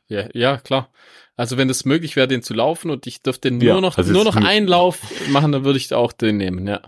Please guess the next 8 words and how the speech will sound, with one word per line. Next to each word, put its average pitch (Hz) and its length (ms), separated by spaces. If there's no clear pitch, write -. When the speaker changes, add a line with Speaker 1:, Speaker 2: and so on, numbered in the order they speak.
Speaker 1:
Glaub 95 160
ich, 98 40
das - 320
ist 107 140
so 113 100
das - 460
Größte. 110 600
Ja, 113 200